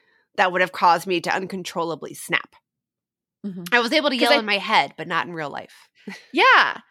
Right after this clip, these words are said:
Speaker 2: And I think that's it. I think it's, like, really paying attention to what state you're in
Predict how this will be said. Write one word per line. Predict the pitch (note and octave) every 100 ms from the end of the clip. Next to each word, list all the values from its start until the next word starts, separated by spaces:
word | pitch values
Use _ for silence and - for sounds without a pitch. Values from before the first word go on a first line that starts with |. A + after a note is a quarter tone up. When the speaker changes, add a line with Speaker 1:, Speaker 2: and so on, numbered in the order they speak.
| -
Speaker 2:
And | F4
I | G4
think | - A#4+ A#4+
that's | A#4 -
it. | F4+ -
I | C4+
think | D4 E4+ G4+
it's, | G#4 -
like, | E4 -
really | A3+ A3 C4 D#4 E4+
paying | C4+ C#4+ C4
attention | B3 A#3 A#3+ B3 A#3
to | - C4+ A#3 G#3+ G#3 G3+ - _ _ _
what | F#3+ B3+ B3+
state | - - - A#3 -
you're | G3 G3+
in | F#3+ G3+ B3